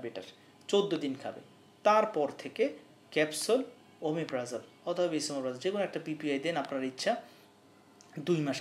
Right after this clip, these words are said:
খাবেন। পেশেন্টকে বলবেন যে যখন আপনার তিন নাম্বার ওষুধটা চলবে তখন এটা চলবে না, এটা আগে চোদ্দ দিন খাবেন, এটা শেষ হওয়ার পরে এই ওষুধটা শুরু করবেন,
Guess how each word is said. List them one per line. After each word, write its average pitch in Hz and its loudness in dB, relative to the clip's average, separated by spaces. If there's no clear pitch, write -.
খাবেন। 113 -2
পেশেন্টকে 196 0
বলবেন 156 4
যে 147 -2
যখন 151 2
আপনার 165 -2
তিন 185 -2
নাম্বার 185 2
ওষুধটা 202 -2
চলবে 196 2
তখন 165 0
এটা 180 2
চলবে 131 -2
না, 104 -8
এটা 170 2
আগে 208 2
চোদ্দ 180 2
দিন 190 -2
খাবেন, 185 4
এটা 196 0
শেষ 165 2
হওয়ার 220 6
পরে 180 12
এই 220 2
ওষুধটা 151 -6
শুরু 131 -8
করবেন, 113 -8